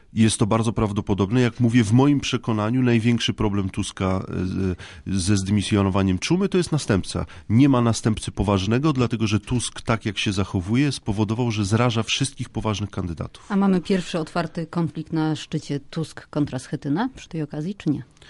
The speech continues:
Speaker 1: Moim zdaniem nie pierwszy, być może pierwszy ujawniony i spodziewam się, że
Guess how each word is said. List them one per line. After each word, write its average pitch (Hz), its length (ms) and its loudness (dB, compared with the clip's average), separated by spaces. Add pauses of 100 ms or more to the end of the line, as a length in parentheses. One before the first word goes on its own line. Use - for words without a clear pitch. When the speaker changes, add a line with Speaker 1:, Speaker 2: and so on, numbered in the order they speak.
(420)
Speaker 1:
Moim 123 280 6
zdaniem 110 300 4
nie 117 120 6
pierwszy, 127 540 2
być 135 240 -2
może 117 220 2
pierwszy 113 520 2 (460)
ujawniony 101 800 2
i 139 100 -2
spodziewam 110 480 -2
się, - 160 -6
że 101 240 -4